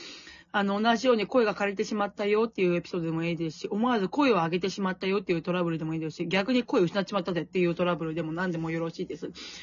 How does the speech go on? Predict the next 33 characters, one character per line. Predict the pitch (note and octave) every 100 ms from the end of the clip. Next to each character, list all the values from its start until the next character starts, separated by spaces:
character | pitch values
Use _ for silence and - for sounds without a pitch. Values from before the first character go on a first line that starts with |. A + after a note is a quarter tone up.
| - -
声 | C#4+ C4+ A#3+
の | C#4+
ト | D4 G#3+
ラ | G3
ブ | E3+ F3
ル | E3 A3+
を | A#3
募 | F#3+
集 | E3 F3+
し | D#3+
て | F3
お | E3
り |
ま | E3+ E3
す | E3+
の | D#3
で、 |
皆 | D#3+ E3 D#3+
様、 | D#3+ D#3 F3
お |
の | E3+ E3+
お | D#3+
の | D3+
で | D#3+ - - - -
お | F#3
送 | F3+
り | F3
く | E3+
だ | D#3+ E3
さ | D#3+
い |
ま | D#3+
せ。 | E3